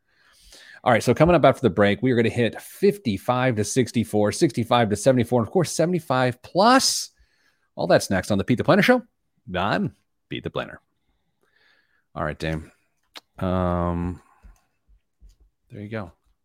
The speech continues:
Oh, uh, Danza, hello. She has to get her cat to the vet. Oh, let's, let's show Danza what I have for her. Uh,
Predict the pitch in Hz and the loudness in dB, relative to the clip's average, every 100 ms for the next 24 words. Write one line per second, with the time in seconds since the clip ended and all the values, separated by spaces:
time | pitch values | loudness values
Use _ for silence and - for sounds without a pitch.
0 | _ _ _ _ _ _ _ 147 127 139 | _ _ _ _ _ _ _ -6 -2 -2
1 | 120 143 156 151 135 135 147 151 160 - | 0 0 2 2 2 2 4 4 4 0
2 | - 123 120 120 113 - 120 113 - 107 | -2 -2 -2 -2 -2 -2 -4 -6 -4 -4
3 | 95 107 117 - 131 143 123 131 - 151 | -2 -2 -2 -4 -4 -2 -2 -4 -4 -4
4 | 143 - 147 127 131 110 123 127 104 95 | -2 0 2 2 -2 -4 -2 -2 -2 -2
5 | 92 101 101 - 90 87 82 85 _ _ | -2 0 -2 -4 -6 -4 -4 -6 _ _
6 | - 95 92 | -4 -2 -2